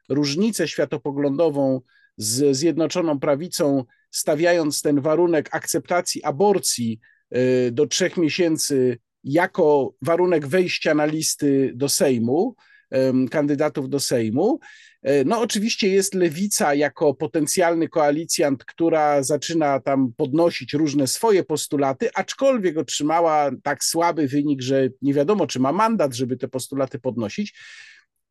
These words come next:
Pytanie, krótko mówiąc, brzmi: czy twoim zdaniem Donald Tusk pójdzie dosyć radykalnym kursem w tych sprawach, czy też raczej zwycięży u niego dążenie do zachowania świętego spokoju, ciepłej wody w kranie i będzie się starał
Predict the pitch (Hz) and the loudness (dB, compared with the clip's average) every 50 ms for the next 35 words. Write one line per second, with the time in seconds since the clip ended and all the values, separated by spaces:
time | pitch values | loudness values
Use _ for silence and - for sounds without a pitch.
0 | _ _ _ - 196 - 233 226 285 339 - - 277 262 - 262 240 262 262 277 | _ _ _ -4 -2 0 0 0 0 0 -2 -4 -4 -4 -2 0 0 2 2 2
1 | 262 214 190 170 165 165 165 123 104 101 - - 143 - - 254 427 415 339 277 | 0 -2 -4 -6 -4 -2 -2 -2 -2 -2 -6 -8 -6 -4 -4 -4 -4 -4 -6 -4
2 | 302 262 277 285 254 233 226 226 226 220 214 196 - - 214 202 - _ _ - | -2 0 2 2 2 0 0 -2 -2 -2 -4 -4 -4 -6 -6 -6 -6 _ _ -2
3 | 220 226 196 175 196 156 147 214 240 - - 208 - 202 180 185 190 170 185 - | -2 -2 0 0 -2 0 0 0 0 0 -2 -4 -4 -2 0 0 0 0 -2 -4
4 | - - 226 214 208 196 190 180 165 160 - - 190 190 175 - - - 175 151 | -2 2 2 2 2 2 2 0 -2 -4 -4 -4 -2 -2 -2 0 0 0 0 0
5 | 151 139 - _ _ _ _ _ _ - - - - 196 185 - - - - - | -2 -4 -6 _ _ _ _ _ _ -14 -14 -8 -4 -4 -4 -2 -4 -4 -2 -2
6 | 170 127 113 110 117 143 196 262 302 302 - - - _ _ - - - - 349 | 0 0 0 0 0 0 2 2 0 -2 -4 -10 -20 _ _ -8 -8 -4 -4 -4
7 | 320 - - - - - 165 165 208 240 277 - - 254 240 226 220 214 196 - | -2 -2 -4 -8 -6 -4 -2 0 0 0 0 0 -2 0 0 0 0 -2 -4 -6
8 | _ _ _ _ _ - 139 143 160 202 196 - 233 233 254 262 233 233 220 170 | _ _ _ _ _ -6 -6 -2 -2 -2 -2 0 0 0 0 0 0 0 -2 -2
9 | 185 185 190 202 202 208 202 175 160 180 175 170 156 156 196 214 214 208 196 185 | -2 -2 -2 -2 0 0 0 0 0 2 2 2 0 0 0 0 0 0 -2 -2
10 | 143 135 156 165 180 185 185 185 175 - _ - 143 131 180 165 - 180 165 160 | -2 -2 0 2 4 4 4 2 0 -2 _ -8 -4 -2 -2 -2 0 -2 0 0
11 | 175 185 185 185 180 175 175 175 165 - - - - - 165 156 - 202 185 175 | 0 0 2 2 2 2 2 2 2 0 -2 -4 -2 -2 -2 0 0 -2 0 0
12 | 170 147 - - 160 147 - 190 196 180 165 147 - - 190 196 - 170 156 147 | 0 -2 -2 -2 -4 -2 0 2 2 2 2 0 -2 -2 -2 0 0 0 0 2
13 | 156 175 160 151 143 127 - - 180 170 170 180 170 175 165 - 147 139 170 170 | 0 0 0 0 -2 -4 -4 -2 0 2 2 2 0 -2 -4 -4 -4 -2 -2 -2
14 | 180 160 156 - - - - - 175 165 165 160 156 151 - | -2 -4 -8 -8 -8 -8 -4 -2 -2 0 0 0 -2 -4 -6